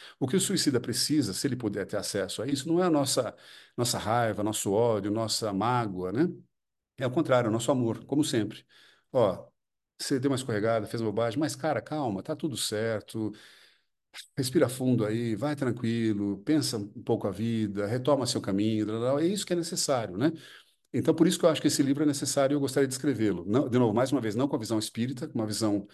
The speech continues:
de quem passou por essa, e já tem vinte e cinco pessoas que, que toparam conversar comigo a respeito disso, que tiveram na família um pai, um filho, um marido, mulher que suicidou-se. É, como é que você levou esse negócio? Aliás, pergunto a você, Paulo, a quem nos, nos vê e nos ouve nesse momento,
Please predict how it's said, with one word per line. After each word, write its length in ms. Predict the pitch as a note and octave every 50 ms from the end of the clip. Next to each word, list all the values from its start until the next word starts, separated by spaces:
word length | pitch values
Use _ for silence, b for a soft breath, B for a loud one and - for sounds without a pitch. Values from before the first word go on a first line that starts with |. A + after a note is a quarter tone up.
| B B B B
de 80 | G#2+
quem 140 | G#2 - B2
passou 500 | - - C3+ A#2+ - - - - C#3+ D3
por 160 | D3 - G#2+
essa, 180 | G#2+ G#2+ G#2+ A2 A2+
e 20 |
já 140 | G2+ - A2
tem 160 | - C3 B2+
vinte 180 | A#2+ B2+ D3 C#3+
e 40 | -
cinco 200 | - B2+ - -
pessoas 400 | G#2 G2+ - - A2 G#2+ G2+ -
que, 380 | - G#2 G2 F#2 F#2+ F#2+ -
que 120 | - - -
toparam 360 | A2 F#2+ - G#2+ G2+ G2 F#2+
conversar 380 | - G2+ F#2+ F#2+ - - G2
comigo 280 | - F#2+ F#2 G2+ F#2+ G2
a 40 | F#2
respeito 340 | F#2 - - F#2+ F#2 F#2 F#2
disso, 260 | F2+ A#2 C3+ B2+ - B B B B B
que 120 | - G#2
tiveram 400 | G#2 A2+ G2+ A2 B2+ B2 A#2 G#2+
na 100 | G#2 G#2
família 340 | - - F#2 G2 G2+ G2 G#2+
um 120 | G#2+ G2
pai, 260 | F#2 G2 G#2 G#2 F#2+
um 100 | F2 F2+
filho, 480 | F#2 - - A2 G#2+ G2+ F#2+ F#2 F#2 F#2
um 60 | F2
marido, 600 | F#2 F#2 F2 F2+ G#2 A2+ A2 G2 F2+ F#2 F#2 E2+
mulher 440 | E2+ F#2 F2+ F#2+ G#2+ A#2 G#2 G2 -
que 60 | -
suicidou-se. 600 | - - G2 - - F#2+ G2+ A#2 C#3+ C#3+ C#3+ - b b b b b b b b b b b b _ -
É, 220 | G#2+ A2 A2 A2
como 160 | G#2+ - C#3+
é 60 | D3+ D3+
que 60 | D#3+
você 180 | C#3 - C#3+
levou 340 | C#3 C3+ B2 G2 G2+ A2+ A#2
esse 140 | A2 - A#2
negócio? 400 | A2 G2 F2+ F2+ - - - A2+
Aliás, 340 | G#2 A#2 C3 C#3+ C#3 - -
pergunto 400 | - - B2 A#2 A#2+ C3 B2+ C3+
a 40 | A2
você, 280 | G2+ G2 - - B2+
Paulo, 260 | B2+ B2+ A#2+ A2 G#2
a 40 | G2+
quem 160 | - - A2
nos, 400 | G#2+ G#2+ G#2 G#2 F#2+ - - -
nos 240 | - G#2 G2+ F#2+ F#2
vê 140 | G2+ A2 G#2+
e 20 |
nos 160 | G2 G2 F#2 G2
ouve 160 | G2+ F#2+ F#2+
nesse 160 | G2 - -
momento, 340 | F#2 F#2+ A#2 C3+ C3 B2+